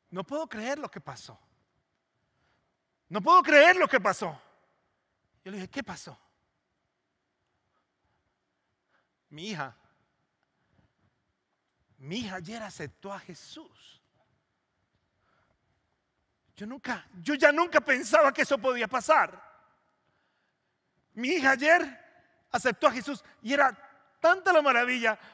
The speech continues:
Me decía, "No sabe tantos problemas que yo tuve, no sabes tanta dificultad, no sabes tanto dolor, no sabe cómo mi corazón ardido por esta hija".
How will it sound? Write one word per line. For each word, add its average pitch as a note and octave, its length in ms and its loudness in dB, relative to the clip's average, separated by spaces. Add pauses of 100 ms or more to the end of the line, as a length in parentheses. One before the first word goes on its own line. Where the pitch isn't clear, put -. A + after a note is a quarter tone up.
(100)
Me C4 100 -6
decía, B3 260 0
"No A#3 120 -6
sabe E4+ 260 -6
tantos E4+ 420 -4
problemas D#4+ 520 0
que D#4 120 -8
yo B3+ 140 -4
tuve, A#3+ 340 -6 (240)
no C#4+ 100 -2
sabes E4 320 4
tanta F4+ 320 2
dificultad, B3+ 640 2
no B3+ 100 -6
sabes D#4 360 2
tanto F#4 400 4
dolor, A#3 380 2 (160)
no C#4+ 140 2
sabe D#4+ 240 4
cómo F#4+ 260 2
mi F#4+ 160 -4
corazón D4+ 920 4 (2500)
ardido F#3+ 500 -6
por E3 180 -10
esta D#3 280 -10
hija". C#3 320 -16